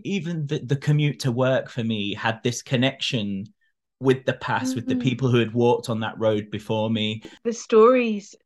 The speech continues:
Speaker 2: they do have a reaction in people, like, they have a, a, people can have quite a personal response, even though stories of the Romans and Boudica, you're talking over two thousand
Speaker 1: Mm.
Speaker 2: years ago. But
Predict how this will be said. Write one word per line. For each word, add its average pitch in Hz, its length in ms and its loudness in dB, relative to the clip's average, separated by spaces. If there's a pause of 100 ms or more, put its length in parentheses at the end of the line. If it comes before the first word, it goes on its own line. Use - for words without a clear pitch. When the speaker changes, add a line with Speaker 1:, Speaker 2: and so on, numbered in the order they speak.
(800)
Speaker 2:
they 240 140 4
do 254 320 0
have 226 260 0
a 214 40 -2
reaction 214 680 -2
in 202 140 -4
people, 214 340 -8
like, 202 140 -6
they 214 100 -4
have 214 180 -6
a, 208 140 -4
a, - 240 -6 (160)
people 240 260 -6
can 208 300 -4 (300)
have 214 120 -6
quite - 140 0
a - 160 -12
personal 202 240 -4
response, 220 480 0
even 240 340 -4
though 196 280 2 (500)
stories 247 440 2
of 214 60 -8
the 190 80 -12
Romans 190 640 0
and 190 120 -10
Boudica, 202 560 -4
you're 208 120 -8
talking 202 420 -6
over 185 200 -10 (120)
two 208 180 -8
thousand 180 400 -6
Speaker 1:
Mm. 120 120 2
Speaker 2:
years 123 200 0
ago. 165 440 -4 (520)
But 240 220 6